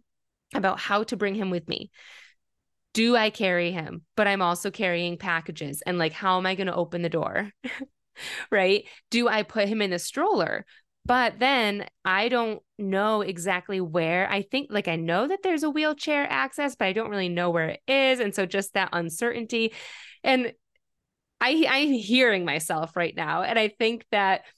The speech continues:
it sounds, like, crazy <laughs> a little bit and paranoid, but this is what, what happens. Like, I never used to be this way until I was responsible for another human being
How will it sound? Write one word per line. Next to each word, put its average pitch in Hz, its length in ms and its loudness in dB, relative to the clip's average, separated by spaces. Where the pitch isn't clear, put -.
it 220 200 -2
sounds, 254 680 0
like, 202 440 0
crazy 247 720 4
<laughs> - 220 0
a 285 140 2
little 311 300 2
bit 403 300 0
and 254 240 -2
paranoid, 269 760 0
but 320 200 -2
this 247 240 2
is 254 240 -4
what, 247 260 0
what 233 220 2
happens. 240 480 -2
Like, 240 140 4
I 262 60 2
never 254 520 0
used 240 240 -6
to 240 60 -4
be 220 160 -4
this 220 220 -2
way 175 360 2
until 233 480 2
I 208 140 4
was 202 160 0
responsible 196 640 0
for 220 220 4
another 202 440 2
human 185 400 -2
being 196 480 -2